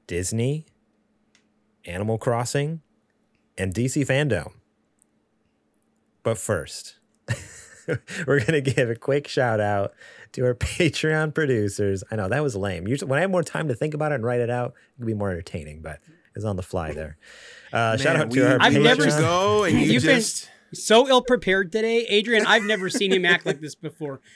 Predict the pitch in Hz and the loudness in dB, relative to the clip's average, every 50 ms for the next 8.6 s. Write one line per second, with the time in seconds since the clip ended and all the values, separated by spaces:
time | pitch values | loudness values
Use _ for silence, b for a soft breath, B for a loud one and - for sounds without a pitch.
0 | b b b b 220 226 277 277 - - - 247 302 320 277 262 247 233 226 220 | b b b b 2 2 2 2 -2 -2 0 2 2 2 2 2 4 4 4 4
1 | 185 185 214 185 - 214 202 165 175 170 165 196 185 180 170 139 - - 202 196 | 2 -2 -4 -2 -2 -2 -4 -4 -4 -6 -6 -2 -2 -2 -4 -4 -6 -6 -6 -4
2 | 170 175 170 160 185 196 202 196 196 202 208 214 202 160 175 165 175 185 196 190 | -4 -6 -6 -6 -4 -4 -2 -4 -4 -2 -4 -4 -6 -6 -4 -2 0 0 0 0
3 | 175 170 - - 170 175 180 170 170 160 156 139 - 160 147 123 156 151 139 123 | -2 -4 -6 -8 -4 -4 -4 -2 -4 -6 -6 -6 -6 -6 -6 -6 -6 -8 -8 -8
4 | - 147 147 147 151 160 170 160 165 b b b b b b - 175 160 - 185 | -10 -10 -8 -8 -8 -8 -10 -12 -16 b b b b b b -6 -6 -4 0 0
5 | 180 175 156 135 - - _ _ - 135 143 160 196 233 262 277 277 254 185 160 | 0 0 0 -4 -10 -16 _ _ -20 -16 -12 -8 -6 -6 -6 -4 -4 -4 -2 -2
6 | 151 147 135 139 147 165 170 180 180 180 180 180 170 170 170 165 156 139 156 160 | -4 -6 -8 -8 -6 -2 0 2 2 2 0 -2 -4 -6 -4 -4 -6 -4 -2 -2
7 | 156 143 131 135 135 139 143 135 120 107 - - 127 123 123 135 131 135 - 233 | -2 -2 -4 -8 -10 -10 -10 -10 -10 -12 -12 -12 -10 -6 -2 0 2 2 2 0
8 | 254 254 - - - - - 165 165 147 113 104 | 0 -2 -2 -2 -2 0 0 0 0 -2 -4 -8